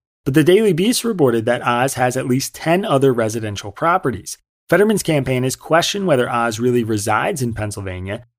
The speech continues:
casting him as a carpetbagger by noting that most of his online presence has featured him at his New Jersey home for many years. Oz attended medical school and married in Pennsylvania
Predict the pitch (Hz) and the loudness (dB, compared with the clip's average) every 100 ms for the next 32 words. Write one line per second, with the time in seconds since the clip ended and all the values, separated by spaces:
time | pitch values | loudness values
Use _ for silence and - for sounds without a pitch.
0 | - 151 151 - 170 131 135 127 117 - | -4 0 2 0 -2 -2 -2 -4 -6 -2
1 | 147 220 247 143 92 98 98 107 127 135 | 0 0 -4 -4 -6 -8 -10 -2 2 4
2 | 143 160 156 123 131 127 190 - 151 147 | 6 6 4 0 2 4 4 2 -2 -2
3 | 123 117 107 101 - 165 156 151 - - | -4 -4 -4 -6 0 2 2 0 -4 -14
4 | _ 139 - 160 165 165 147 139 131 123 | _ -4 0 0 0 0 0 0 -2 -2
5 | 117 120 110 101 101 87 127 123 123 123 | -2 -4 -4 -6 -6 -6 -4 -4 -4 -6
6 | 101 92 95 139 135 92 - - _ _ | -8 -8 -2 0 0 -2 -10 -14 _ _
7 | - 135 143 147 151 139 127 127 131 139 | 2 2 4 2 0 0 2 2 2 0
8 | 135 143 151 170 127 117 139 214 180 110 | -2 0 2 2 2 4 2 2 0 -2
9 | 107 104 98 92 92 107 | -6 -8 -10 -10 -8 -8